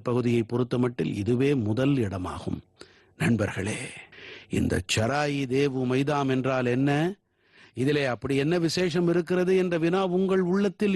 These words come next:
எழலாம். சராயி தேவு என்பதன் பொருள் மலைகளில் இருக்கும் பிரகாசமான நகரம் என்பதே. இது அஹோம் அரச பரம்பரையின் முதல் தலைநகரமாக இருந்தது.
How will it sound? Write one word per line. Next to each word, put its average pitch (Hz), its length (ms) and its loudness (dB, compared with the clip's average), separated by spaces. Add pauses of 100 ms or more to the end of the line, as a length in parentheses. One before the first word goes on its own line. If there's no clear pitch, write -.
எழலாம். 196 400 2 (720)
சராயி 139 460 0
தேவு 131 340 0 (140)
என்பதன் 127 380 -2
பொருள் 160 360 2 (720)
மலைகளில் 175 580 0
இருக்கும் 170 400 -4
பிரகாசமான 196 760 0
நகரம் 165 520 0
என்பதே. 117 500 -4 (920)
இது 151 240 0
அஹோம் 190 400 0 (100)
அரச 190 280 -2
பரம்பரையின் 160 760 -2
முதல் 160 320 0
தலைநகரமாக 139 800 -2 (120)
இருந்தது. 107 400 -6